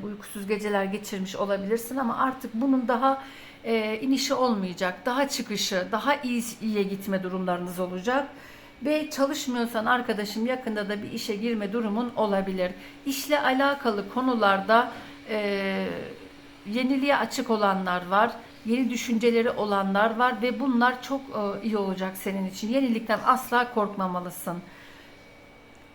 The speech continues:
Uzun süreden beri çalıştığım bir yerden de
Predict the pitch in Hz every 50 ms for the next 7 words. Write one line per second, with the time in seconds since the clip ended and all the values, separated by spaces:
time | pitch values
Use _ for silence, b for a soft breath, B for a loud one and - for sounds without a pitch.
0 | - - 254 240 285 320 294 - 277 262 240 226 226 214 202 202 190 185 - -
1 | - 240 240 247 240 - - 233 208 208 208 220 254 262 247 233 226 202 226 214
2 | 214 214 220 247 262 269 269